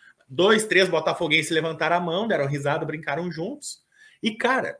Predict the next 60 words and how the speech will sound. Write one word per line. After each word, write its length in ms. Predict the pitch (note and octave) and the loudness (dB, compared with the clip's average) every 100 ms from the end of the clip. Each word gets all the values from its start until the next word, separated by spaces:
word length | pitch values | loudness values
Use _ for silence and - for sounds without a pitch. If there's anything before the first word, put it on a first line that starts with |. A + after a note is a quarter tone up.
| - | -4
eu 200 | C3+ C#3 | -2 2
tava 280 | D3 G3 G3+ | 4 4 4
lá 180 | F3 | 4
no 100 | A#3+ | 0
fundo, 360 | A3+ F3+ G#3 A#3+ | -4 -4 -4 0
e 80 | D3+ | 4
aí, 120 | C3 | 4
como 280 | B2+ E3+ F3+ | 2 0 4
eu 120 | D#3 | 4
era 120 | D#3+ | 4
o 100 | D#3 | 2
único 220 | E3 G3 | 0 -2
que 100 | - | -6
não 80 | D#3 | -2
era 140 | C#3+ E3+ | -2 0
carioca, 500 | C#3+ A2 B2 C#3+ B2 | 0 2 2 0 -4
assim, 200 | - D3+ | -8 -4
na 120 | A#2+ | 0
época 260 | A2 - | 0 -2
eu 40 | A#2+ | -2
viajei 340 | A#2+ A2+ G#2+ | 0 0 0
pra 140 | C#3 - | -4 -6
fazer 240 | G#2+ A#2 | -6 -4
esse 160 | A#2+ - | -6 -8
curso, 440 | A#2 F3 - - _ _ _ _ | -6 -4 -6 -14 _ _ _ _
eu 80 | B2+ | -2
já 140 | D#3+ | 0
tava 220 | D3+ E3 | 0 0
um 100 | E3+ | 0
pouquinho 320 | D#3 E3 E3 D#3+ | -2 -4 -2 -2
isolado, 480 | D#3 D3 C3+ F3 | 0 2 4 2
assim, 180 | D#3 D#3+ | 0 -6
tinha 180 | E3 B2+ | -6 -4
vários 280 | A2 C#3 C#3 | 0 0 -2
que 80 | - | -8
se 140 | - | -8
conheciam, 640 | - C3 D3+ - C3 D#3 G#2+ | -6 -6 -4 -6 -4 -4 -4
de 80 | |
várias 300 | G#2+ A#2 B2+ | -4 -4 -4
turmas, 240 | - B2+ B2 | -8 -12 -6
várias 200 | A2 A2+ | -6 -6
faculdades, 440 | B2+ - C3+ C3 | -12 -10 -8 -6
e 40 | E3 | -8
ele 80 | |
perguntou, 460 | E3 F#3 F3+ E3+ E3+ _ _ _ _ | -8 -10 -2 -2 -2 _ _ _ _
"Tu 140 | - A3+ | 6 6
aí 80 | |
no 140 | A#3+ A#3+ | 6 0
canto, 360 | G#3+ A3+ - - _ _ _ _ - | -2 -2 -4 -16 _ _ _ _ -4
ah, 720 | A#2 A#2 A2+ A2+ A2+ G#2 A2 | 0 2 2 2 2 0 -6
tu 60 | D#3 | -4
não 80 | F3 | 0
levantou 380 | G3 G3+ G3+ | 2 2 2
a 20 | G#3 | 2
mão 180 | G#3+ | 2
em 40 | A3 | 2
nenhum 260 | G#3+ G#3+ | 2 0
time, 340 | A3+ A3+ A#3 G#3+ | 0 -2 -2 -4
por 220 | F3+ E3+ | -4 -2
quê?" 400 | - G3+ G#3+ - | 4 4 4 -10